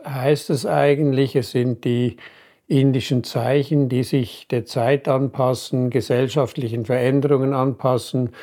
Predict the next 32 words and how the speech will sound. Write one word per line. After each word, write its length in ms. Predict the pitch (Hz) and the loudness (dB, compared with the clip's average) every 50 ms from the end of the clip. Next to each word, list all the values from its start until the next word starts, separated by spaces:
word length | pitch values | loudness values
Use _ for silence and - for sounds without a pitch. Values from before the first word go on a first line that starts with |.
| - - - _ - | -20 -20 -20 _ -6
Und 120 | 151 127 | -2 0
auf 160 | 135 123 - - | 0 0 0 0
der 160 | 139 131 127 | 0 2 2
anderen 320 | 123 135 135 135 131 123 | 2 2 2 2 0 0
Seite 400 | 101 127 123 123 120 120 - 120 | 0 2 2 2 0 0 -4 -4
die 100 | 117 120 | -4 -2
Gebärdensprache 1080 | 117 127 117 120 - 120 117 131 139 - 170 156 131 - - 151 135 139 135 117 143 | -2 -2 -4 -2 0 0 0 0 0 0 -2 -2 -2 -2 -2 2 2 2 2 2 2
jetzt 360 | 143 135 131 120 - - - - | 2 2 2 0 -2 -8 -6 -4
im 240 | 123 127 120 107 - _ _ _ _ _ _ _ _ _ _ _ _ _ _ _ _ _ _ _ _ - | -2 -2 -2 -4 -6 _ _ _ _ _ _ _ _ _ _ _ _ _ _ _ _ _ _ _ _ -4
deutschsprachigen 960 | - 123 123 160 156 - - - - 156 139 139 127 - 160 151 151 143 139 | -2 -2 -2 -2 -4 -8 -10 -8 -4 0 0 0 0 0 -2 -2 0 0 2
Raum, 300 | 131 131 135 135 135 135 | 2 2 2 2 2 0
wie 80 | 135 | -2
dieser 300 | 123 131 123 104 139 131 | -2 -2 -4 -2 0 0
Newsletter 600 | 123 127 131 135 123 - 151 123 123 123 - 135 | 0 0 -2 -4 -4 0 0 0 0 0 -2 -4
ist. 320 | 123 123 139 135 - - _ _ - - - - - _ _ | 0 0 0 -2 -2 -8 _ _ -20 -20 -20 -20 -20 _ _
Aber 200 | - 143 127 131 | -4 0 0 0
es 80 | 123 - | 0 0
verändert 500 | - 139 139 139 131 131 131 127 117 - | 2 2 2 2 2 2 0 0 -2 -2
sich 260 | - 139 113 - - | -2 -4 -4 -4 -4
auch. 420 | - 120 127 139 170 156 - - _ - - _ _ _ _ | -2 0 2 2 2 0 -4 -12 _ -20 -20 _ _ _ _
Es 160 | - 143 - | -4 -4 0
geht 240 | - 156 135 127 139 | 2 2 2 4 2
also 260 | 131 127 104 131 135 | 2 2 2 2 0
um 140 | 123 120 147 | 2 2 2
Alphabet, 640 | 151 131 127 117 101 123 107 - 131 127 147 160 160 | 2 2 2 2 0 0 0 0 2 2 2 2 0
es 160 | - 143 - - | -2 -4 -2 0
geht 220 | 147 135 127 - | -2 -2 0 0
um 160 | 131 127 117 | -2 -4 -4
Zeichen, 640 | - - 127 117 123 135 147 139 - 165 151 156 151 | -2 -4 -2 0 0 0 0 0 0 2 2 2 2
es 180 | 135 113 - - | 2 0 -2 -2
geht 380 | 139 127 127 127 127 - - | 0 2 2 2 0 -4 -6
um 480 | - - 131 123 123 123 127 123 117 | 0 0 2 2 2 2 2 2 0